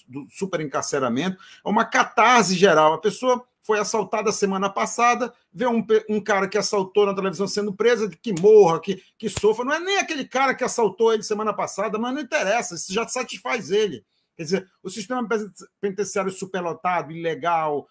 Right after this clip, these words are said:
sabe, sujo, imundo que ele é, ele satisfaz as pessoas porque eles estão vivendo nesse sistema de não interessa se esse superencarceramento não tá resolvendo o problema dele, só serve de catarse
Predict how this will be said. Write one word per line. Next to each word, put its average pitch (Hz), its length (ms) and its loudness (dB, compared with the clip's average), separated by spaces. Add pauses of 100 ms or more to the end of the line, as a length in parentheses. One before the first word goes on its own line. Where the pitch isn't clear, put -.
(140)
sabe, 160 340 -4
sujo, 165 520 -6
imundo 165 480 -6
que - 80 -8
ele 156 180 -6
é, 196 300 -2 (160)
ele 208 120 -8
satisfaz 240 680 -4
as 208 140 -2
pessoas 226 420 -6
porque 233 280 -10
eles 254 120 -4
estão 254 220 -8
vivendo 240 280 -6
nesse 240 160 -4
sistema 233 300 -8
de 233 100 -10
não 277 80 -4
interessa 269 460 0
se - 180 -4
esse 202 280 -6
superencarceramento 190 840 -6
não 269 140 -6
tá 277 140 -4
resolvendo 240 480 0
o 196 100 -4
problema 220 360 -2
dele, 185 320 -2 (300)
só 220 180 -6
serve 262 600 -2
de 226 120 -10
catarse 233 800 -2